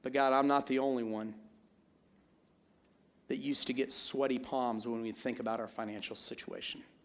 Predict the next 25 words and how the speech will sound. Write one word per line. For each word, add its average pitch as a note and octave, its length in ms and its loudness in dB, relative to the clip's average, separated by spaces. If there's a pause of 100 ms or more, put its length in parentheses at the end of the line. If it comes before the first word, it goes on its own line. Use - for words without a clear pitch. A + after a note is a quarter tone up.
(960)
I'm D#3+ 100 6
not F#3+ 180 6
the F3 120 6
only E3+ 220 6
one C#3+ 200 4
out C3 220 2
there C3 160 2
that B2+ 160 -4
got B2+ 200 4
overwhelmed A#2+ 960 2 (1000)
when C3 120 0
a A#2+ 40 -2
commercial B2+ 480 0
would A2+ 140 -6
come B2 180 0
on A#2 140 0
T A#2 220 0
V A2 220 -2
or A2 80 -4
somebody B2+ 400 2
in A2 60 0
a G#2+ 40 -2
group A#2 360 -2
would A2+ 100 -4
talk - 320 -2